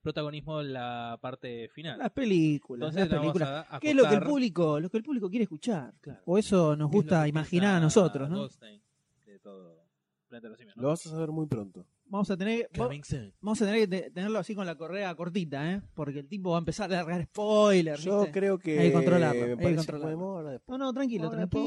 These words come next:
Speaker 2: tranquilo,
Speaker 3: ahora después,
Speaker 2: tranquilo.
Speaker 1: Está en modo,
Speaker 2: Tranquilo.
Speaker 1: está en modo,
Speaker 2: Ahora está, está
Speaker 1: <laughs> modo
Speaker 2: sedado,
Speaker 1: soft,
Speaker 2: claro, lo
Speaker 1: sí.
Speaker 2: tenemos, lo tenemos sedado, le subimos el volumen y el tipo va a romper con todo. Eh, tratemos de controlarlo en el proceso
Speaker 3: Es más, voy a
Speaker 2: hasta
Speaker 3: dar,
Speaker 2: llegar ahí.
Speaker 3: voy a dar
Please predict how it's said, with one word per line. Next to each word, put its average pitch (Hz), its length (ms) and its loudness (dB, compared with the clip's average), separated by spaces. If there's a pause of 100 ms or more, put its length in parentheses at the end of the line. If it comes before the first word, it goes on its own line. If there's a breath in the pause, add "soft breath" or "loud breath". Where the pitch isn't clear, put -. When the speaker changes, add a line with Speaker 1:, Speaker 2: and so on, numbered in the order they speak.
(160)
Speaker 2:
tranquilo, 254 300 2
Speaker 3:
ahora 220 140 2
después, 202 200 -4
Speaker 2:
tranquilo. 147 220 -12
Speaker 1:
Está - 180 -14
en 180 80 -12
modo, 185 100 -6
Speaker 2:
Tranquilo. 208 200 -8
Speaker 1:
está - 160 -18
en 185 40 -18
modo, 190 240 -10
Speaker 2:
Ahora 254 160 -2
está, 254 180 -6 (240)
está 190 240 -14
Speaker 1:
<laughs> - 0 -
modo 190 140 -2
Speaker 2:
sedado, 180 380 -2
Speaker 1:
soft, - 80 -12
Speaker 2:
claro, 151 180 -12
lo 160 80 -10
Speaker 1:
sí. 151 40 -12
Speaker 2:
tenemos, 220 260 -6
lo 180 80 -8
tenemos 233 300 2
sedado, 220 420 2
le 156 80 -8
subimos 202 400 -4
el 175 60 -2
volumen 220 400 2
y 180 320 -6
el 131 160 -20
tipo 151 220 -6
va 135 80 -4
a 135 40 -6
romper 135 260 -8
con 135 160 -10
todo. 147 380 -4 (680)
Eh, 123 320 -8
tratemos 151 280 -2
de 143 80 -4
controlarlo 151 720 0
en 147 100 -6
el 160 120 -8
proceso 156 320 -6
Speaker 3:
Es 156 60 -2
más, - 120 0
voy 165 140 2
a 170 60 4
Speaker 2:
hasta 170 100 2
Speaker 3:
dar, 185 120 2
Speaker 2:
llegar 170 280 0
ahí. 139 280 -6
Speaker 3:
voy 170 160 -4
a 170 60 -2
dar 185 300 -6